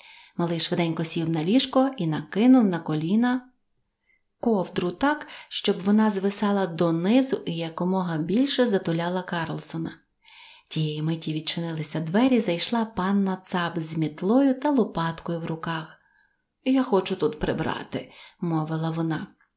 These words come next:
"Іди поки що до кухні". Малий так хвилювався, що аж спітнів. "Ні, я не хочу", сказав він.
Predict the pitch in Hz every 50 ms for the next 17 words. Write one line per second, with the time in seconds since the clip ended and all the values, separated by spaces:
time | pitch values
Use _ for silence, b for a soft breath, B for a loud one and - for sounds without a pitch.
0 | - - 254 208 202 185 - 156 151 151 - 160 - - - 147 143 139 - -
1 | - 131 - - - - 101 - - - _ _ _ _ _ _ _ _ _ _
2 | _ - - - - - 202 202 - - 220 220 220 - - 202 190 208 202 202
3 | 196 190 220 240 262 269 262 - - 233 233 226 - - - 202 196 196 196 -
4 | - - - - 196 196 - - 180 175 170 165 160 - B B B B B B
5 | B B B _ _ - 240 240 233 233 226 226 240 254 262 269 277 277 - -
6 | 233 220 202 180 180 - 180 170 - - - 180 170 180 175 170 170 170 170 170